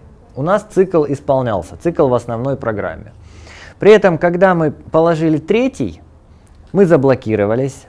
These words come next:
отдали управление асинку. Асинк достал три сообщения, то есть сам пут в канал прошёл.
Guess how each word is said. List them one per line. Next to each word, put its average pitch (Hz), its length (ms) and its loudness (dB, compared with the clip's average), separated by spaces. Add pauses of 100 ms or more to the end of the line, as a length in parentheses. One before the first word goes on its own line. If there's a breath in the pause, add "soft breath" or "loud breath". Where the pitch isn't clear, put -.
отдали 147 420 2
управление 143 680 0
асинку. 113 680 -8
Асинк 185 380 -2
достал 143 580 2
три 135 260 0
сообщения, 104 760 -4
то 113 120 -4
есть 101 180 -2 (180)
сам 123 240 0
пут 131 220 -4
в - 80 -20
канал 113 340 -4
прошёл. 107 560 -6